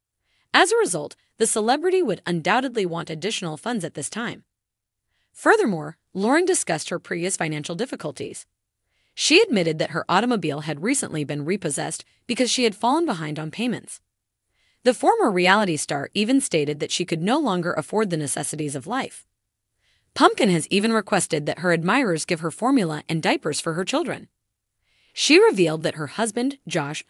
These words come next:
was working multiple jobs simply to make ends meet. However, he has been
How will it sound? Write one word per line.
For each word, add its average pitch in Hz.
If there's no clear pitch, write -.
was 170
working 185
multiple 247
jobs 170
simply 277
to 269
make 156
ends 180
meet. 247
However, 302
he 311
has 453
been 190